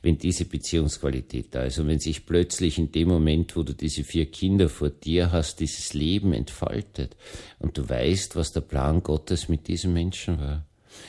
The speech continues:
Nämlich, dass er, dieser Mensch, ein einfach traumhafter,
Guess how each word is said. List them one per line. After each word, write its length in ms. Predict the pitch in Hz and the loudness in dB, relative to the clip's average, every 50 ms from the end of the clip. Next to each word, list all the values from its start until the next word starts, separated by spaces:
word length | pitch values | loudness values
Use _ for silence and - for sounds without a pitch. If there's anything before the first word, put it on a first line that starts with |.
| - - - | -18 -12 0
Nämlich, 400 | - 95 92 90 90 85 78 - | 6 8 8 10 8 8 6 6
dass 240 | - 87 78 - - | 4 2 2 2 -2
er, 560 | - - - 78 82 90 95 92 65 85 90 78 73 - - - - - - - | -4 0 4 6 8 10 10 8 8 4 2 -2 -4 -6 -10 -14 -18 -12 -4 -2
dieser 200 | 82 76 87 80 | 0 2 2 4
Mensch, 640 | 73 71 71 73 69 - - - - - - - - _ | 4 4 4 4 2 0 -2 -6 -6 -8 -10 -12 -12 _
ein 340 | - 76 73 73 71 65 - - | 0 2 4 4 4 2 0 0
einfach 680 | - 71 69 - - 76 71 - - - - - - - - - | -2 -2 0 2 2 0 0 0 -4 -14 -20 -20 -20 -20 -16 -12
traumhafter, 800 | - - - 73 69 78 85 78 80 73 69 - - 76 69 60 | -6 0 2 4 6 6 6 6 6 4 4 2 0 -2 -2 -2